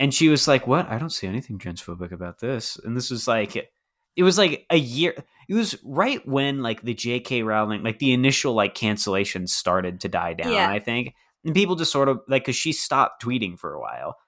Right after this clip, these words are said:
Speaker 1: And people were
Speaker 2: Mm-hmm.
Speaker 1: like, "Okay, whatever, we can stop thinking about this." And then a bunch of libs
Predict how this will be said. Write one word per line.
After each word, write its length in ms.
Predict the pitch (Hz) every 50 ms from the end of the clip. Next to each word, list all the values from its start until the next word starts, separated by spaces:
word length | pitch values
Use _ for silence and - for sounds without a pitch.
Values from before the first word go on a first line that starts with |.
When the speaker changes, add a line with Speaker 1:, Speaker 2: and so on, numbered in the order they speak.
| _ _ _ _ -
Speaker 1:
And 80 | - 117
people 160 | 127 123 120
were 60 | 123
Speaker 2:
Mm-hmm. 100 | 123 120
Speaker 1:
like, 100 | 147 143
"Okay, 300 | - - 123 120 120 120
whatever, 380 | 113 110 101 95 95 90 95 92
we 100 | 90 95
can 100 | 90 98
stop 360 | 90 - - 95 95 - - -
thinking 280 | 92 85 - 87 87
about 320 | 85 85 87 87 87 - -
this." 340 | 85 82 87 87 - -
And 120 | 90 92 90
then 100 | 85 87
a 60 | 87
bunch 240 | - 90 104 101 -
of 120 | 95 90
libs 440 | 92 90 90 87 90 90 - - -